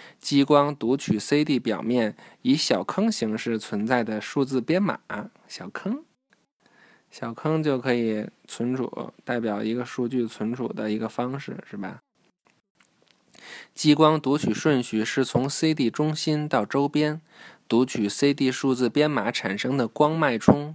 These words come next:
被转成电信号，电信号驱动扬声器，然后你就听到了声音。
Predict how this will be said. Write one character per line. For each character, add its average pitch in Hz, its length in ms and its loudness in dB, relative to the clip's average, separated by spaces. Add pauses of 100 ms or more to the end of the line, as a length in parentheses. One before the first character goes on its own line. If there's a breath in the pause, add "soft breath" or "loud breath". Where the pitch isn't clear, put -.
被 117 140 0
转 98 240 -4
成 113 200 -2
电 160 280 2
信 104 200 -6
号， - 320 -4 (400 loud breath)
电 131 240 4
信 127 160 2
号 123 220 6
驱 147 240 -2
动 139 180 2
扬 110 220 0
声 156 220 0
器， 127 320 0 (320 loud breath)
然 107 260 4
后 127 320 6 (160)
你 104 140 0
就 98 120 2
听 143 240 -2
到 131 140 4
了 110 100 -4
声 160 360 0
音。 107 320 -2